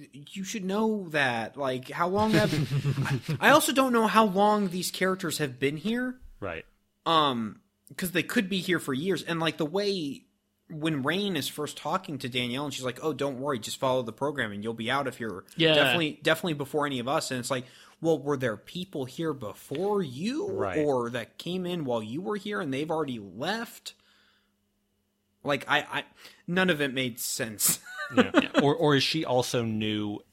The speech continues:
Speaker 3: and has just bought into, has just drunk the Kool-Aid, and so she's like,
Speaker 2: Mm-hmm.
Speaker 3: "That's what I hear."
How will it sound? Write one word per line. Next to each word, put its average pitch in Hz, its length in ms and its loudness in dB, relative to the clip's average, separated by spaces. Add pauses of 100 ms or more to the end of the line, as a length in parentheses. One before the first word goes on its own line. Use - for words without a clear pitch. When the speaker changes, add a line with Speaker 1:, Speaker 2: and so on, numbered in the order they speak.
(120)
Speaker 3:
and 110 140 -4
has 104 180 -6
just 101 220 -12
bought 104 300 2
into, 92 720 -4 (200)
has 104 120 -12
just 104 200 -12 (260)
drunk 107 220 -4
the 101 60 -10
Kool-Aid, 98 540 -2
and 95 120 -8
so 92 280 -6
she's 104 300 -8
like, 98 220 -6
Speaker 2:
Mm-hmm. 135 200 -4
Speaker 3:
"That's 92 200 -8
what 156 100 2
I 190 100 6
hear." 247 360 -2